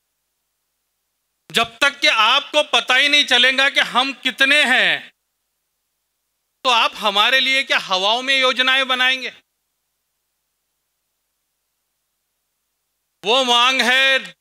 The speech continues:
जनगणना की, और ये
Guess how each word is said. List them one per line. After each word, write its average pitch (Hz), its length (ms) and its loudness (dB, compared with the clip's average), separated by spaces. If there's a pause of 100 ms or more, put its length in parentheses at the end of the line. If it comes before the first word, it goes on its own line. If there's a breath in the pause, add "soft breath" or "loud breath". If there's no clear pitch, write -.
जनगणना 208 580 -2
की, - 160 -16 (2500)
और 190 140 0
ये 202 160 0